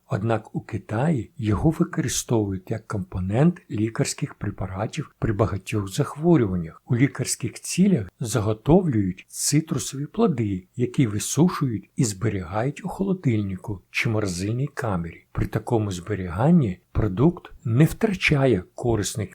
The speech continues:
мікроелементів протягом шести місяців. З лікувальною метою з кумквата готують відвари, чаї, настоянки на спирту, водні настої, розчини для інгаляцій за спеціальними рецептами.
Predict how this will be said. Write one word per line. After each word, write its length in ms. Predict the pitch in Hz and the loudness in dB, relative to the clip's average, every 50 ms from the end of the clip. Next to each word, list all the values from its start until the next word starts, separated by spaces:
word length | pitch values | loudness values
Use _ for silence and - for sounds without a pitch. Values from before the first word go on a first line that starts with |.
| _ | _
мікроелементів 1080 | - 123 139 139 - - - 98 95 92 90 92 92 92 107 123 165 175 180 - 104 - | 0 2 2 2 2 -2 -6 -6 -4 -4 -4 -2 0 2 6 6 6 6 6 2 -2 -4
протягом 580 | - - 92 104 117 113 - 131 107 123 147 139 | -4 0 2 2 2 2 0 -2 0 0 -2 -2
шести 400 | - - 147 - - - - 113 | -2 -2 -2 -2 -2 -2 -2 2
місяців. 640 | 123 160 175 - - 98 90 - - - - - _ _ _ | 4 4 4 4 2 -4 -8 -6 -6 -6 -8 -8 _ _ _
З 180 | 120 104 92 104 | -8 -6 -4 -2
лікувальною 720 | 117 113 - 127 110 98 110 120 117 110 104 107 104 98 | -4 -4 -2 -4 0 2 4 4 4 2 0 -4 -4 -4
метою 580 | 98 98 92 - - 135 165 185 156 110 - - | -6 -8 -6 -2 4 6 6 6 6 4 0 -4
з 120 | - - | -8 -10
кумквата 680 | - - 117 104 92 - - 98 110 143 156 - 117 98 | -6 -4 -6 -6 -4 -4 -2 0 2 2 0 0 -4 -4
готують 500 | 90 98 - - - 117 107 98 87 92 | -4 -6 -6 -4 -2 -2 -2 -2 -4 -2
відвари, 720 | 101 143 156 135 98 101 104 107 110 110 107 104 101 92 - | 0 0 0 0 0 0 0 0 0 -2 -4 -6 -10 -12 -10
чаї, 560 | - - - 160 127 95 95 104 110 107 104 - _ _ | -4 -2 0 0 0 0 -2 -2 -4 -6 -8 -12 _ _
настоянки 840 | - 143 151 - - - - 113 117 139 147 143 131 120 - - 123 | -2 0 0 0 -2 -2 0 2 4 6 6 4 4 0 -2 -4 -4
на 100 | 123 120 | -4 -4
спирту, 580 | - - - 123 - - - - 117 113 107 107 _ _ _ | -6 -6 -6 -6 -6 -6 -8 -6 -4 -4 -4 -6 _ _ _
водні 560 | 92 90 87 90 107 127 151 143 131 139 135 | -16 -12 -2 4 6 6 6 6 2 -2 -4
настої, 720 | 127 127 120 - - - - 123 113 110 110 104 98 104 _ - | -2 -4 -4 -4 -6 -6 -4 -4 -2 -2 -2 -4 -6 -8 _ -4
розчини 640 | - 117 107 127 135 - - - - 120 113 110 | -2 2 4 4 4 2 0 -4 -4 -4 -4 -6
для 160 | 98 95 104 104 | -6 -4 -4 -4
інгаляцій 800 | 101 95 92 92 92 92 92 98 120 151 156 - - 147 135 - _ | -4 -6 -4 -2 -2 -2 0 0 0 0 0 -2 -4 -4 -6 -6 _
за 120 | - - 113 | -4 -4 -2
спеціальними 840 | - - - - - - - 101 87 92 104 110 110 110 117 127 | -2 -4 -6 -10 -6 -4 -2 0 0 0 0 -2 -2 -2 0 0
рецептами. 800 | 143 147 - - - - 139 98 85 - _ - - 90 87 87 | -2 -2 -4 -4 -2 0 0 -2 -2 -6 _ -12 -12 -10 -10 -14